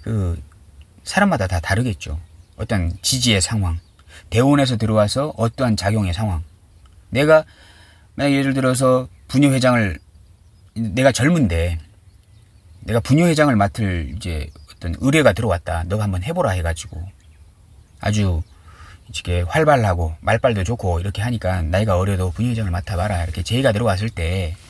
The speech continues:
예를 들어서 내가 따로 하는 어떤 그런 일을 벌인 사업들이 많아가지고 못할 수도 있는 것이고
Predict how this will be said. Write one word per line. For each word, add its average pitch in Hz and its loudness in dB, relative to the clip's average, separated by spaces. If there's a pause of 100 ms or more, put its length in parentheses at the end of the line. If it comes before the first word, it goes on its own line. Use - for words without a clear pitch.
(460)
예를 160 2
들어서 143 2
내가 117 4 (260)
따로 185 2
하는 147 0
어떤 101 -4
그런 92 -2
일을 123 0
벌인 107 0
사업들이 113 -2
많아가지고 90 -4 (720)
못할 170 0
수도 131 0
있는 95 2
것이고 82 -4